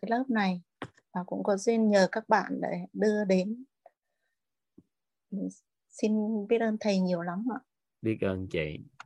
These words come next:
Speaker 2: Có học
Speaker 1: Lắng nghe.
Speaker 2: chị em, à, em,
Speaker 1: Dạ.
Speaker 2: à, có động lực để, để làm lớp học tốt.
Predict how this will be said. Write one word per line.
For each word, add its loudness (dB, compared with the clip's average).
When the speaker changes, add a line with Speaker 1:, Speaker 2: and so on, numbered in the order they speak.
Speaker 2:
Có -2
học -2
Speaker 1:
Lắng -2
nghe. 0
Speaker 2:
chị -6
em, -4
à, -8
em, -4
Speaker 1:
Dạ. -6
Speaker 2:
à, -8
có 0
động -2
lực -2
để, -4
để 2
làm 4
lớp 4
học 0
tốt. 2